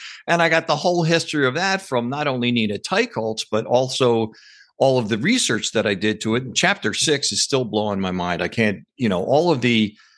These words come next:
diseases of modernity that are related to these vegetable oils, and they were never meant to be in the human diet in the first place. They didn't, they weren't,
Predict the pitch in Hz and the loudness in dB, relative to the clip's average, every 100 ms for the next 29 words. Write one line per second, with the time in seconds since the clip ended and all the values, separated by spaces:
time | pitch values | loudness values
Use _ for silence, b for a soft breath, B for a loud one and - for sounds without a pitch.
0 | b b b b _ _ _ _ - 147 | b b b b _ _ _ _ 0 2
1 | 127 156 185 151 117 113 110 92 113 170 | 4 2 2 2 2 2 2 2 2 2
2 | 185 107 - 98 95 98 95 110 208 240 | 0 -2 0 0 0 -2 0 2 2 0
3 | 95 - 127 104 104 95 - 110 104 - | -2 -4 -2 0 0 -2 -2 -2 -2 -4
4 | 104 113 107 104 98 120 160 226 131 104 | -6 -2 0 0 0 0 0 0 0 2
5 | 120 190 135 113 170 190 131 117 113 110 | 2 0 0 0 0 -2 -6 -2 0 0
6 | 101 127 127 120 117 110 95 117 131 139 | 0 0 2 2 2 0 -2 0 2 0
7 | 143 135 165 214 - 90 - 120 185 143 | -2 -4 -4 -4 -2 -4 0 0 2 -2
8 | 117 117 180 170 135 110 | -2 -2 -2 0 -2 -4